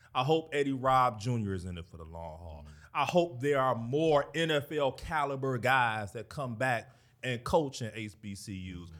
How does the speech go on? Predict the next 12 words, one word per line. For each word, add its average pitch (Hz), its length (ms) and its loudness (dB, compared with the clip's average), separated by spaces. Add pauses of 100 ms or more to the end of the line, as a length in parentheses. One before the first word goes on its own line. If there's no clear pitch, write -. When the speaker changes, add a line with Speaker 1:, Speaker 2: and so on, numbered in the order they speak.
(120)
Speaker 1:
We're 107 140 0
seeing 151 480 0
it 165 240 -2
in 107 140 -8
basketball, 151 1040 -2 (280)
um, 104 600 -4 (100)
um, 95 640 -6
at, 104 320 0
uh, 104 500 2 (380)
at 247 200 4
Jackson 220 340 0
State. 139 380 0